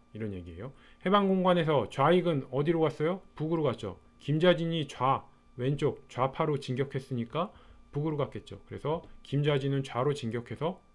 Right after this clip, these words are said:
북으로 갔다 이렇게 생각하셔서 북로에서 아, 좌로 진격한 김좌진 이렇게 연결을 하시면 되고 실제 김좌진은 좌파는 아닙니다.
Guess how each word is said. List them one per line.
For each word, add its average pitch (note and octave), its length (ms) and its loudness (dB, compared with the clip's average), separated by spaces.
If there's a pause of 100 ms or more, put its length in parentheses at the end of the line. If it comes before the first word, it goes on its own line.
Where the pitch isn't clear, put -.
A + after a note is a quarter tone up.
(100)
북으로 D3+ 300 -2
갔다 A2+ 320 -6
이렇게 G#2 260 -10
생각하셔서 G#2+ 560 -10
북로에서 C3 640 -2 (320)
아, G#2 140 -8
좌로 B2 300 -2
진격한 A#2 420 -6
김좌진 A2+ 580 -4
이렇게 A2 260 -12
연결을 A2 760 -10
하시면 C3+ 320 -6
되고 C#3 420 -4 (280)
실제 B3+ 360 0
김좌진은 C3 440 0
좌파는 A#2 380 -6
아닙니다. F#2+ 580 -6